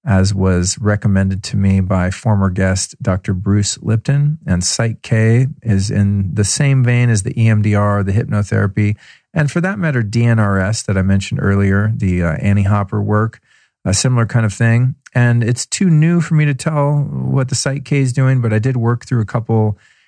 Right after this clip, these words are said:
recent issues that I found to be troubling. And, uh, I can say that right after my first session, which was on Skype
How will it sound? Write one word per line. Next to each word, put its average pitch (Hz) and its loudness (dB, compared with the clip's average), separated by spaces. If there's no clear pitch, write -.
recent 123 0
issues 110 0
that 104 0
I 104 0
found 110 0
to - -12
be 107 0
troubling. 107 0
And, 98 -2
uh, 95 -2
I 107 -2
can 160 -2
say 123 -2
that 107 0
right 107 -2
after 110 -6
my 98 -2
first 107 -2
session, 107 -2
which 95 -4
was 92 -4
on 76 -2
Skype 117 -4